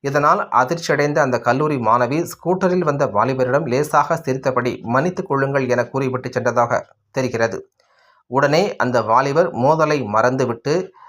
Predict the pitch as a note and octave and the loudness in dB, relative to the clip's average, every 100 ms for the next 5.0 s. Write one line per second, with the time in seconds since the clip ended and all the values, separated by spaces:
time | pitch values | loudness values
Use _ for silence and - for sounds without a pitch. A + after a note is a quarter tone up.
0 | _ C3+ D3 B2+ A#2+ D#3 E3 F3 F3 C3 | _ 0 0 2 4 4 2 0 0 0
1 | C#3+ C3 - D3+ D#3+ D3+ D3+ G3 D3 D3 | 2 0 0 -4 -2 0 0 0 -2 -2
2 | D3 C3+ C#3+ C3+ B2 C3+ A#2+ B2 B2+ - | 0 2 0 0 -2 -2 -2 -2 -4 -8
3 | - _ _ _ C#3 C#3 C#3+ C3 C3 E3 | -12 _ _ _ -2 0 0 -2 -4 -4
4 | E3+ C3 C3+ C#3+ C3+ A2+ A2 - - | -2 2 2 2 -2 -2 0 0 0